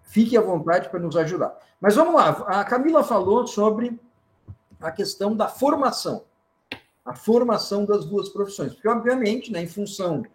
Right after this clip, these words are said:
das suas atribuições, elas vão ter formações um pouco distintas, tá? Então, acho que a gente podia falar um pouco das formações, assim.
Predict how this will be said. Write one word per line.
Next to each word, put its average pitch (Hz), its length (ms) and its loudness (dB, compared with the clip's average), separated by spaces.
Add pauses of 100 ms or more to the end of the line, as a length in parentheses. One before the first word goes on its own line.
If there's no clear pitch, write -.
(200)
das 165 140 0
suas 160 300 -2
atribuições, 208 840 -2
elas 214 220 -2
vão 214 140 -2
ter 185 160 -8
formações 208 1000 -4 (380)
um 175 100 -6
pouco 202 300 -2
distintas, 151 680 -8
tá? 139 340 -12 (340)
Então, 277 220 -4
acho 320 140 -6
que 302 80 -2
a - 20 -2
gente 240 120 -8
podia 233 220 -6
falar 226 240 -2
um 233 80 0
pouco 247 280 -6
das 233 200 -4
formações, 247 840 -2
assim. 110 320 -14